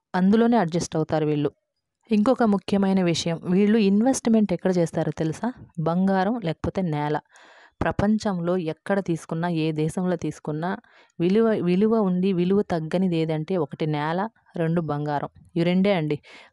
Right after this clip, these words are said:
కాబట్టి ఇవి రెండు వాళ్ళకి తెలిసిన స్ట్రాటజీ అండి. ఎప్పటికీ ఇవి విలువ తగ్గనివి కాబట్టి వీళ్ళకు పూర్వీకుల నుంచి ఈ విషయం తెలుసండి.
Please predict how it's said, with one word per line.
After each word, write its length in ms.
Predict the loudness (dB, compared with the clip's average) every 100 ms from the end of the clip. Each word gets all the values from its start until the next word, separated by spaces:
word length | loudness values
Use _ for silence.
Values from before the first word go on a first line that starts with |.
| -2
కాబట్టి 380 | 0 0 0
ఇవి 140 | 0 2
రెండు 340 | 4 4 4
వాళ్ళకి 280 | 4 2 0
తెలిసిన 640 | 0 -2 -2 -2 -2 -4 -6
స్ట్రాటజీ 440 | -6 -2 -2 0 -2
అండి. 220 | -2 -4
ఎప్పటికీ 720 | -6 -2 -2 -2 -2 -2 -2 -2
ఇవి 280 | 0 0
విలువ 340 | 0 2 2 0
తగ్గనివి 600 | 0 -2 -2 -2 -2 -4 -4
కాబట్టి 500 | -2 -2 -4 -4 -6 -8 -20 -20 -10 0
వీళ్ళకు 400 | 2 2 0 -2
పూర్వీకుల 640 | 0 2 4 4 2 2
నుంచి 360 | 4 2 2
ఈ 240 | 2 2 2
విషయం 320 | 0 0 -4
తెలుసండి. 580 | -2 -2 -2 -2 -2